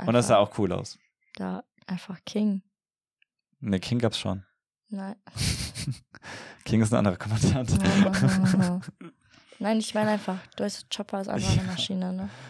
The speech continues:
Speaker 1: Er ist echt Maschine.
Speaker 2: Ich liebe Chopper. Ja, wirklich. Also,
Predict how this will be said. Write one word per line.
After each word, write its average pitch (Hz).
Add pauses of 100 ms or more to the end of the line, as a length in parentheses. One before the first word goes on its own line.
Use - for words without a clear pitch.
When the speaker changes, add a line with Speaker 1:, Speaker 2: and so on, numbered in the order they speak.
(140)
Speaker 1:
Er 92
ist -
echt 90
Maschine. 104
Speaker 2:
Ich 95
liebe 226
Chopper. 190 (360)
Ja, 202
wirklich. 202
Also, 196